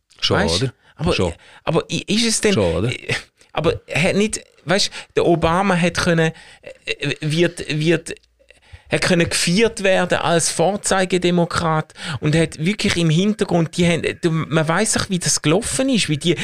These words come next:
Speaker 2: wie die Hunderte von Zi-, von Zivilisten als, als Collateral Damage in Kauf nehmen, um irgendwelche, äh, echten oder vermeintlichen terroristischen Ziele zu treffen und so. Das ist doch,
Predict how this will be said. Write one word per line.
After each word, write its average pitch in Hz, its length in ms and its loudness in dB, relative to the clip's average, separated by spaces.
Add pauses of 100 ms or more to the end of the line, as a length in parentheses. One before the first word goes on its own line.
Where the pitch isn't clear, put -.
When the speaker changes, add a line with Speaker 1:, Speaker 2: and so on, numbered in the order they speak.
(300)
Speaker 2:
wie 156 180 -2
die 160 220 0 (140)
Hunderte 247 680 0
von 190 220 -2
Zi-, - 320 -4
von 170 220 0
Zivilisten 175 760 0 (280)
als, 165 360 0
als 160 400 0
Collateral 160 640 0
Damage 208 520 -2
in 160 100 0
Kauf 156 520 -2
nehmen, 202 300 -2 (120)
um 151 80 -4
irgendwelche, 180 680 0 (400)
äh, 151 200 2 (120)
echten - 460 0
oder 180 260 2
vermeintlichen 185 800 0
terroristischen 165 880 0
Ziele 254 320 0
zu - 160 -2
treffen 214 500 -2
und 175 120 0
so. 208 140 2
Das 113 180 0
ist 139 180 0
doch, 131 100 -2